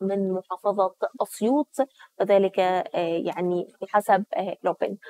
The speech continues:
أيضًا، آه، قامت، آه، أو جدتها كانت بتعيش في، آه، في مصر معظم حياتها، وبعد ذلك انتقلت من أسيوط للإقامة في الإسكندرية، وهناك، آه، التقت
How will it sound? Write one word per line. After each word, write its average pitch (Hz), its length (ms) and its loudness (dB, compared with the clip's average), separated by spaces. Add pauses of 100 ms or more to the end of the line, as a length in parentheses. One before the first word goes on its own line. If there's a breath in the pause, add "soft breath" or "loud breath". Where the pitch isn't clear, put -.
(340 loud breath)
أيضًا، 269 440 6
آه، 202 320 4 (120)
قامت، 220 400 0 (140)
آه، 175 260 -2 (100)
أو 175 140 0
جدتها 214 380 2
كانت 208 400 2
بتعيش 208 600 -2
في، 220 380 0
آه، 175 720 -4
في 208 160 4
مصر 226 300 2
معظم 214 280 4
حياتها، 208 400 4
وبعد 254 400 2
ذلك 220 380 4 (320 loud breath)
انتقلت 226 760 6
من 220 180 4
أسيوط 226 420 0
للإقامة 220 520 4
في 233 140 0
الإسكندرية، 220 840 6 (260 loud breath)
وهناك، 233 440 8
آه، 202 500 8
التقت 220 520 2